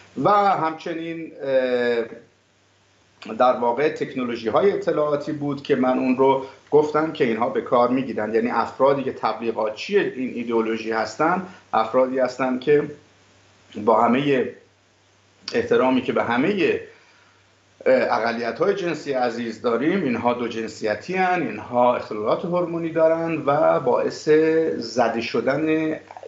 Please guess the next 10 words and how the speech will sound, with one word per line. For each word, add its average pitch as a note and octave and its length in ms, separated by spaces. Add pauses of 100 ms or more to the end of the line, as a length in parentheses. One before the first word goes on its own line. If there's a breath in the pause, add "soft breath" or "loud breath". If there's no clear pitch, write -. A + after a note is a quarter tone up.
نود A#2 360
و A#2 40
پنج D3+ 560
درصد C3+ 460
جامعه B2 580
می‌شود D3 800
و A#2+ 60 (520)
عدم C#3+ 360
جدی A2 400
گرفتن A2+ 500